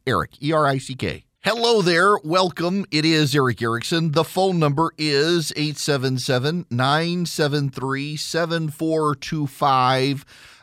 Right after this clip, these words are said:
Uh, I wanna take some phone calls before I do. Let me bring you up to speed on the speaker's race. There are two major candidates that have advanced. Uh, Jim Jordan, who just makes a ton of sense to me,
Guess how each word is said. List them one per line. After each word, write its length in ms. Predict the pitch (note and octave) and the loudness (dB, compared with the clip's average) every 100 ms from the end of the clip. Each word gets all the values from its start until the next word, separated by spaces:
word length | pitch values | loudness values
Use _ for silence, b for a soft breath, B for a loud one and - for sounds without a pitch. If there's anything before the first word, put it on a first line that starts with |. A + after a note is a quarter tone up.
| - | 2
Uh, 40 | C3+ C#3+ C#3+ C#3+ D3 | 4 6 6 6 4
I 20 | |
wanna 240 | D3 F3+ | 4 2
take 220 | F#3+ F#3+ E3+ | 2 0 0
some 120 | D#3+ | 0
phone 160 | E3+ | 0
calls 200 | D#3+ D#3 | 2 2
before 340 | D3+ C#3+ D3+ C#3+ | 2 -2 2 2
I 40 | |
do. 120 | C#3 | 2
Let 160 | C#3 C3 | 0 0
me 60 | C3+ | 0
bring 220 | C3 B2+ | 0 -2
you 40 | |
up 80 | B2 | -2
to 260 | - A#2+ A#2 | -2 0 0
speed 460 | - - B2 A#2+ A2 | -2 -6 -2 -2 -2
on 280 | G#2+ A#2 A2+ | 0 0 0
the 200 | A2+ A2 | -2 -2
speaker's 640 | - - A#2+ G#2+ G#2 F#2 | -4 -4 -6 -2 -4 -2
race. 340 | F#2 G2+ F#2+ | -2 -2 -2
There 160 | - A2 | -2 0
are 140 | G#2 | 0
two 320 | A2 - F3+ E3+ | -2 -6 -6 -4
major 400 | C#3 C#3 B2+ G#2+ | -2 -2 -4 -6
candidates 760 | - A#2 G2 F2 G2+ - - - b b b b | -4 -4 -2 -2 -4 -6 -10 -12 b b b b
that 240 | G#2 A#2+ | 0 2
have 260 | A#2+ A#2 F#2+ | 4 2 -2
advanced. 800 | - A2 F#2 B2 A#2 G#2+ G#2+ - - | -4 -6 -4 -2 0 0 -2 -6 -2
Uh, 480 | A2 G#2+ A2 A2 G#2 | 0 2 2 2 -2
Jim 340 | A2 C3+ D#3+ | -2 0 0
Jordan, 540 | B2 C3 B2+ G2+ G#2+ B2 | 2 2 2 2 0 0
who 260 | B2 B2 | 0 0
just 240 | C3 A#3+ A3 | -2 -4 -2
makes 220 | A3 - | -2 -2
a 60 | |
ton 180 | B2 D#3 | -2 -2
of 80 | A2+ | -2
sense 340 | C3 A#2 - _ _ _ _ _ _ | -4 -6 -10 _ _ _ _ _ _
to 100 | - | -8
me, 160 | G#2 | -6